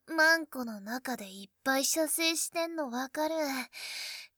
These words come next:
今日の中で一番ザーメン出てるのわかるよ。<laughs> で、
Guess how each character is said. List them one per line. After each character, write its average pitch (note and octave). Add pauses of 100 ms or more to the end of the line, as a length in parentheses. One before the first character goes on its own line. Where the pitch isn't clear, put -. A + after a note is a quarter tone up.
今 D#4
日 D4+
の A3+
中 A#3+
で G3+
一 G#3
番 D#4+
ザ E4
ー -
メ D#4
ン B3
出 B3
て B3+
る A#3
の A3
わ A#3 (580)
か G#3+
る D#4+
よ。 C4 (840)
<laughs> -
で、 B3+